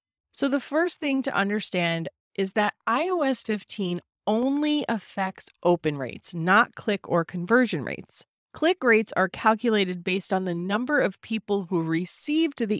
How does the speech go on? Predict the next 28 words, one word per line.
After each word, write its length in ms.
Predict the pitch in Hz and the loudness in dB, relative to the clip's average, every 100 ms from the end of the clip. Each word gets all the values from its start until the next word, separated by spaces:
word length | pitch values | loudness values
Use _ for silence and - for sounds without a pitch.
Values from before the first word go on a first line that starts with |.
| 190 | 0
email, 380 | 185 180 180 175 | 0 2 2 2
not 440 | 170 190 226 - | 0 4 4 2
who 180 | - 233 | -2 2
opened 360 | 180 - 160 139 | 2 2 -2 -2
it, 160 | - | -2
which 200 | 165 - | -4 -6
is 100 | 185 | -8
why 440 | 180 180 202 240 226 | -4 4 6 6 2
the 120 | 180 | -2
click 380 | - 330 339 202 | -4 -4 0 2
rate 260 | 185 - _ | 2 2 _
is 280 | 226 220 196 | -2 0 -2
still 300 | - 185 156 | -4 -2 0
reliable. 640 | 175 262 330 196 - - - _ - | 0 0 0 0 -4 -10 -14 _ -2
But 80 | 277 | 4
let's 240 | 381 - | 4 4
talk 240 | 339 311 269 | 4 4 4
about 200 | 214 180 | 2 2
open 300 | 151 165 - | 0 -4 -6
rates. 460 | 52 - - - _ _ - | -8 -10 -14 -14 _ _ 0
Based 300 | 277 349 - | 2 2 0
on 160 | 381 311 | 0 2
what 140 | 240 | 2
I 120 | 214 | 2
learned 540 | 190 175 165 160 165 185 | 4 4 4 2 -2 -2
and 200 | 175 175 | -2 -2
the 80 | 170 | -4
technical 640 | - 277 - 302 - 262 | -4 -4 -4 -8 -6 -6